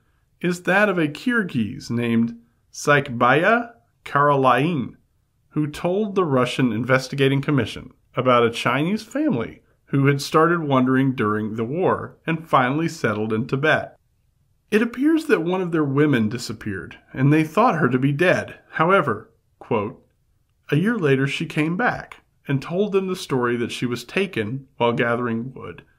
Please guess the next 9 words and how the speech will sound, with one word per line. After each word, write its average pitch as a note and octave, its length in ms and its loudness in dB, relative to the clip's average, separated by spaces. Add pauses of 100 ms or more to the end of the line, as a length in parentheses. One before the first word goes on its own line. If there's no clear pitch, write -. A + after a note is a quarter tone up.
(340)
by C#3 140 4
what C#3+ 200 2
she A3+ 160 -2
called B2 300 2
a G#2+ 80 0
kishkiik, - 960 -8 (720)
or C3+ 280 0
wild D3 420 2
man, G#2 360 -6